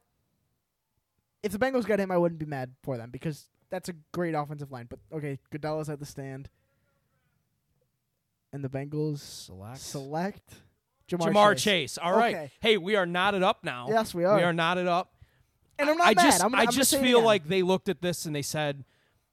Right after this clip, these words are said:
Speaker 2: "Let's get our quarterback his guy."
Speaker 1: Yeah.
Speaker 2: They have a connection together.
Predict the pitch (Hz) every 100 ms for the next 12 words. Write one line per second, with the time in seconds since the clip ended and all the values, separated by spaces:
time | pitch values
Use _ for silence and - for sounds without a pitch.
0 | - 196 - - 214 185 - 185 180 160
1 | 156 147 - 156 113 120 85 67 _ 226
2 | 147 131 170 151 190 190 - 196 185 -
3 | 185 165 160 151 151